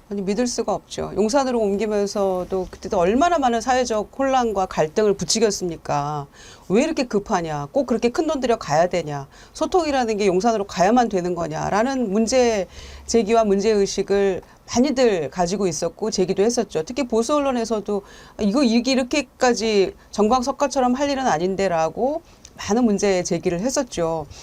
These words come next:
그런데 결국 갔었고 국민의 뜻과 반대로. 그러고 나서 중요한 거는 도스태핑을 한 몇 개월 했었죠.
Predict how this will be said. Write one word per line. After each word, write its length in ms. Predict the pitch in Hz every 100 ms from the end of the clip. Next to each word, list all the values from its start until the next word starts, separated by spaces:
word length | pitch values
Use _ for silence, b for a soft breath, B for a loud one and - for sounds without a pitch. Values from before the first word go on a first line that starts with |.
| B B
그런데 200 | 294 277
결국 460 | 240 247 330 339 320
갔었고 800 | 185 - 208 - 180 175 151 -
국민의 260 | 226 220 -
뜻과 220 | 247 208
반대로. 640 | 190 151 170 165 160 254 - B B
그러고 300 | - 277 302
나서 480 | 240 175 233 339 403 - _ _ - _ _ - - - - -
중요한 380 | - 262 254 240
거는 380 | 208 214 254 339 b b b
도스태핑을 1300 | - 247 247 277 277 262 247 233 226 226 220 196 170 - B B B B
한 380 | - 220 214 196
몇 180 | 185 175
개월 180 | 226 226
했었죠. 600 | 285 302 247 202 220